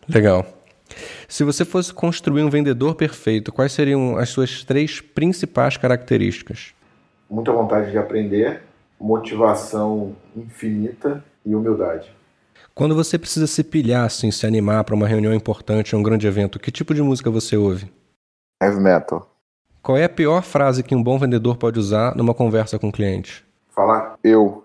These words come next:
Speaker 2: eu, eu.
Speaker 1: E qual foi a desculpa mais esfarrapada que você já ouviu de um cliente pra não fechar uma venda?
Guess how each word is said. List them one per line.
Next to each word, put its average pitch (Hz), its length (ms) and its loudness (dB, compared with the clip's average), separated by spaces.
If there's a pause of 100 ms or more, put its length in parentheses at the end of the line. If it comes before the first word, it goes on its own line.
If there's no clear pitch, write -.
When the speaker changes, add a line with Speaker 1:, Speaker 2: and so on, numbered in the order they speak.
(120)
Speaker 2:
eu, 104 420 4 (100)
eu. 98 380 2 (520)
Speaker 1:
E 120 120 0
qual 131 120 0
foi 156 140 0
a 160 40 2
desculpa 147 440 0
mais 131 260 2
esfarrapada 123 640 0
que 123 120 -4
você 120 240 0
já 117 100 2
ouviu 113 220 2
de 113 100 -2
um 110 40 -2
cliente 107 360 -2
pra 113 140 2
não 117 100 0
fechar 117 300 0
uma 107 180 2
venda? 98 380 -2